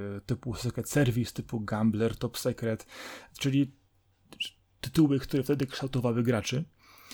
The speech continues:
e, kiedy nie było dostępu do sz-, szybkich, e, internetów, e, i patrząc na to, w pewnym momencie w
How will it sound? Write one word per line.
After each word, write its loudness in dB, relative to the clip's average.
e, 2
kiedy 0
nie 4
było -6
dostępu 0
do -2
sz-, -2
szybkich, -8
e, 0
internetów, 0
e, 2
i 0
patrząc -2
na 0
to, -2
w -14
pewnym 2
momencie 0
w -8